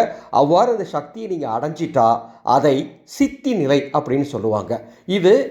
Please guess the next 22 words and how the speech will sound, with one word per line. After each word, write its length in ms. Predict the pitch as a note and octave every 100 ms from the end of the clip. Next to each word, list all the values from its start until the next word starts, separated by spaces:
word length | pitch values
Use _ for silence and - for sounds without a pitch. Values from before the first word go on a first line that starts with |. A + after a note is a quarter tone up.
| - C#3
எப்ப 260 | F3+ - D4
வேணா 220 | B3+ C4
எடுக்கலாம். 420 | F#3 D#3 C3+ G#2 - -
எப்ப 440 | D3 E3+ - C#4+ D4
இந்த 200 | A3+ F#3 F3+
உபாசனை 580 | D#3 F#3 G#3+ G#3+ G#3 D#3+
எடுத்துக்கிட்டாலும் 760 | D3+ D#3 E3 D#3+ D#3 D3+ G3+ A#3+
உங்களுக்கு 440 | D#3 C#3 B2+ B2+ C3
அதீதமான 880 | A#2 G3+ A#3 C4+ F4 B3+ E3+ D#3+
பலன்கள் 440 | D3+ C#3 C#3+ C#3+ C3+
கிடைக்கும். 400 | A2 - G#2 - _ - C3+
எப்பொழுதும் 640 | D3+ - A3+ A3 A3 G3
போல 360 | G3 G#3+ A#3 B3 A#3
இறைவனை 520 | D#3+ F#3+ G#3 G#3 G#3 F#3
வணங்குவது 640 | D3+ F3 F3+ F3 F3+ F#3+ G3+
அப்படிங்கிறது, 600 | C#3 E3 D3 D3+ C#3 E3+ E3+
தீபமேற்றி 560 | D3+ E3 D#3+ D3+ D#3
வணங்குறது, 440 | C#3 C#3+ C#3+ C3 E3
ஆலயத்துக்கு 500 | C#3+ D#3+ E3+ E3 C3+
போய் 180 | D3+ C#3+ C#3+ A#2
தரிசனம் 460 | C3 D3 D#3+ -
பார்க்கறது, 400 | C#3 C3+ C3+ C#3